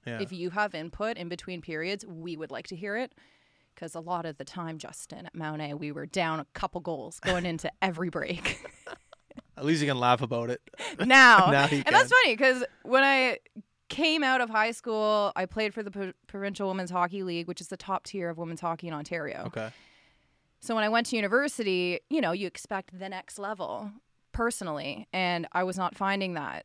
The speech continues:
Speaker 2: And so we were losing all the time, and I don't like to lose, Justin.
Speaker 1: Okay.
Speaker 2: <laughs> So
Speaker 1: Good to know.
Speaker 2: that was a tough pill to swallow.
Speaker 1: Yeah.
Speaker 2: And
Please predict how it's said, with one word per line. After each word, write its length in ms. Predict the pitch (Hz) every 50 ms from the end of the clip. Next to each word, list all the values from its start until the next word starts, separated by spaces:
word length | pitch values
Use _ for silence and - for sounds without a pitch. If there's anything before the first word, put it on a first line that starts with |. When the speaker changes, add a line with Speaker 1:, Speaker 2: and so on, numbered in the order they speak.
| _ _ _ -
Speaker 2:
And 140 | 185 185 180
so 720 | - - 202 190 185 185 180 180 175 175 170 170 165 - - _ _ _ _ _
we 160 | - 180 180 165
were 140 | 170 170
losing 460 | 165 180 208 226 233 226 202 190 175 165 -
all 260 | 175 185 190 196 190
the 100 | - 165
time, 420 | - - 214 220 226 240 247 233 185
and 140 | 147 - - _ _
I 160 | 226 226 247 240
don't 140 | 226 214
like 180 | 170 170 151 -
to 100 | - 180
lose, 280 | 170 170 151 143 165 -
Justin. 360 | - - - - - - - - - 131
Speaker 1:
Okay. 220 | - - 117 110 - -
Speaker 2:
<laughs> 120 | - - 240
So 340 | - - 233 190 160 165 -
Speaker 1:
Good 140 | - 120 -
to 80 | 135
know. 80 | 123 120
Speaker 2:
that 160 | - 247 240
was 140 | 269 254 240
a 100 | 220 202
tough 340 | - - - - 311 - -
pill 220 | - 302 254 233
to 120 | 220 240 220
swallow. 480 | - 208 185 175 170 151 - 147 190 202
Speaker 1:
Yeah. 240 | 120 117 113 110 113 - - - _ _ -
Speaker 2:
And 500 | 196 202 190 190 185 185 180 180 175